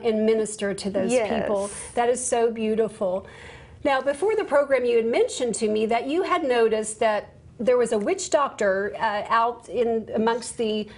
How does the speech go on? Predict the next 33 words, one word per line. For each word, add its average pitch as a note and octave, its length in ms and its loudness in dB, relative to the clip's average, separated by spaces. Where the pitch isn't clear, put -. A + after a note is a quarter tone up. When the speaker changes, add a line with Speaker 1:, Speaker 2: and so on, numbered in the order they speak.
Speaker 1:
uh, G#3+ 360 0
Speaker 2:
Yes. A#3+ 80 -4
Speaker 1:
the A#3+ 120 2
people, A3 520 0
amongst A#3 340 -2
the B3+ 80 0
crowd. B3+ 600 2
There A3+ 100 0
was A3+ 160 2
a A#3 80 2
witch B3 400 -4
doctor G3 540 -4
Speaker 2:
Mm-hmm. A3+ 240 -4
Speaker 1:
that B3+ 160 -2
had C4 180 0
actually B3+ 520 0
been A3+ 200 0
following C4+ 640 0
you G3 300 0
Speaker 2:
Yes. G3 280 -2
Speaker 1:
from B3+ 340 2
meeting D4+ 380 0
to - 140 -6
meeting, B3 540 0
and B3 220 0
that B3 200 0
witchcraft A#3 600 0
was G#3+ 160 2
very D#4+ 260 4
prevalent B3 640 2
Speaker 2:
Yes. G#3 260 4
Speaker 1:
in A3+ 60 2
Africa. G3 720 -2